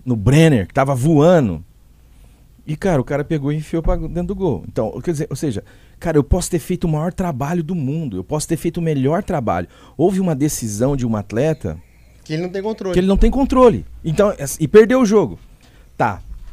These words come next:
Speaker 1: Você pega agora, ah, o pessoal do Bahia, bravo,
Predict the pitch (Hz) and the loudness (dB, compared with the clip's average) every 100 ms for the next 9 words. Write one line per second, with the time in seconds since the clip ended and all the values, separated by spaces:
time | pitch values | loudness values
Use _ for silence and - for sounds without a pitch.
0 | - - - - - - - 127 139 151 | -20 -20 -18 -18 -18 -14 -8 -2 0 0
1 | 147 143 131 139 135 123 110 - 117 113 | 0 0 2 2 2 0 -2 -4 -4 -2
2 | 110 104 101 95 107 135 - 143 135 139 | -2 -4 -4 -6 -4 -4 -2 -2 -2 -2
3 | 135 139 120 104 113 95 | 0 2 2 0 -2 -4